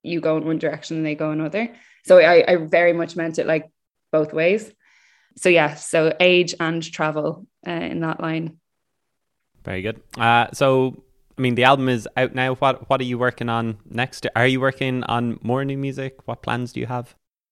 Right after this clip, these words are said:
Speaker 1: Yeah, very much so. I kept writing after the album was finished. So I'm, I'm putting together, hopefully,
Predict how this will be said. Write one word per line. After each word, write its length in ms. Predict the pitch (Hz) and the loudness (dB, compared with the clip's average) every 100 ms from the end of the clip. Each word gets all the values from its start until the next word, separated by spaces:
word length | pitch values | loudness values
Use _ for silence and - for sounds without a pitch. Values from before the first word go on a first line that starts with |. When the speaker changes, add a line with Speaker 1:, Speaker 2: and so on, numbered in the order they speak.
| _ - | _ 2
Speaker 1:
Yeah, 240 | 233 294 | 4 4
very 240 | 226 233 214 | 4 2 2
much 200 | 208 226 | 0 -4
so. 440 | - 202 190 196 | -2 2 4 2
I 640 | 180 180 175 175 170 170 - | 0 0 0 -2 -4 -8 -6
kept 320 | 196 190 - - | -2 -2 -4 0
writing 440 | 165 175 170 170 | 2 2 0 -2
after 280 | 165 165 165 | -4 -2 -2
the 80 | 156 | 0
album 280 | 160 165 | 0 0
was 160 | 160 160 | -4 -4
finished. 420 | 170 170 165 - | -2 -2 -4 -2
So 200 | 170 165 | 0 2
I'm, 500 | 160 165 165 160 - - | 2 0 -2 -4 -6 -6
I'm 220 | 165 160 | -6 -4
putting 240 | 165 180 | -6 -6
together, 420 | 165 160 160 160 | -4 -2 0 0
hopefully, 640 | 160 160 160 160 160 165 | -2 -6 -8 -6 -4 -6